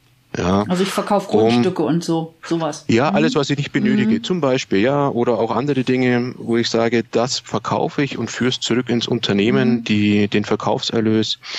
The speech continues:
Speaker 1: um hier die liquiden Mittel zu stärken. Da ist natürlich die Frage, was mache ich denn mit meinen, ähm, betriebsnotwendigen Vermögen, also sprich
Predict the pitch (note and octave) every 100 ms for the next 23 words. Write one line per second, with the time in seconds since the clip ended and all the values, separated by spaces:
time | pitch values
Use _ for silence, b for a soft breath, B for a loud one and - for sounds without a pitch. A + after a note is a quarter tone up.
0 | B B B A2 A2 - A2 A#2+ A#2+ A2
1 | G#2+ - A2 - A#2 A2 G#2+ B2 A2 -
2 | - F#2+ F2 F#2+ - F#2+ - - - -
3 | B B B B B B B - A2+ A#2
4 | A2 C3 B2+ B2+ - _ - A2+ G#2+ G2
5 | A#2 A#2+ A2 - A#2 B2 A#2+ A#2 A#2 A2
6 | A2 A2+ A2 G#2+ G#2+ A2 - _ A2 G#2+
7 | G#2 G#2 G2+ G2+ G2+ G2+ G2+ G#2+ - B2+
8 | A#2+ A2+ A2+ A2+ A#2 A2 - G2+ F#2 A2+
9 | B2+ G#2 - - A2 G2